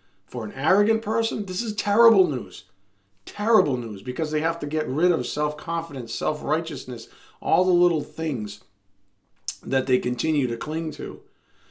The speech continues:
So you'll have to decide for yourselves, based on your soul's reaction to what I just taught you,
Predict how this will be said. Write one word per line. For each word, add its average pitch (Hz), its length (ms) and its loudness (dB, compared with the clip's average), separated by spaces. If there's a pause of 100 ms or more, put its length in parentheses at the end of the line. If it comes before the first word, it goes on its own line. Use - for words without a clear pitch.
(840)
So 175 220 4
you'll 208 320 4
have 220 200 2
to 196 100 2
decide 165 560 0
for 160 100 -8
yourselves, 165 760 -4 (540)
based 151 360 0
on 214 180 0
your 226 140 0
soul's 196 460 0
reaction 170 580 -2
to 156 80 -6
what 170 160 4
I 202 100 4
just 214 240 -4
taught 247 300 -4
you, 110 200 -12